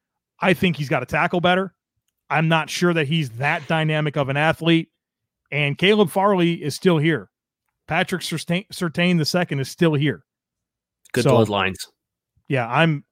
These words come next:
Speaker 1: I am, uh, I am not thinking he's the best or the second best corner in this year's draft.
Speaker 2: Made for football watching.
Speaker 1: Kyle is really appreciative of our friends at Pepsi and their sponsorship of this show.
Speaker 2: All right.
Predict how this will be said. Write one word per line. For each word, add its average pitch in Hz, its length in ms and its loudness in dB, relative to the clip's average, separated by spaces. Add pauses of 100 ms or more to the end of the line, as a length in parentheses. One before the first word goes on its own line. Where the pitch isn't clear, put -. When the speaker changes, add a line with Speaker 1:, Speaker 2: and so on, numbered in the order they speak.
(100)
Speaker 1:
I 170 200 4
am, 190 240 6
uh, 151 420 6
I 160 200 2
am 165 300 2 (300)
not 165 380 -2
thinking 151 280 -6
he's 143 200 -2
the 135 100 -4
best 147 300 -2
or 147 100 -2
the 123 60 -10
second 123 260 -6
best 113 160 -6
corner 117 240 -6
in 110 60 -10
this 110 160 -10
year's 107 160 -10
draft. 85 240 -20 (400)
Speaker 2:
Made 107 260 -4
for 110 140 -8
football 95 440 -10
watching. 90 440 -16 (1300)
Speaker 1:
Kyle 120 300 -8
is 110 340 -8
really 139 380 -2
appreciative 117 580 -8
of 117 180 -10
our 113 120 -6
friends 139 340 -2
at 113 160 -4
Pepsi 123 440 -8 (440)
and 120 100 -8
their 113 120 -4
sponsorship 117 680 -8
of 113 220 -10
this 107 100 -10
show. 113 320 -10 (1400)
Speaker 2:
All 104 100 -10
right. - 220 -14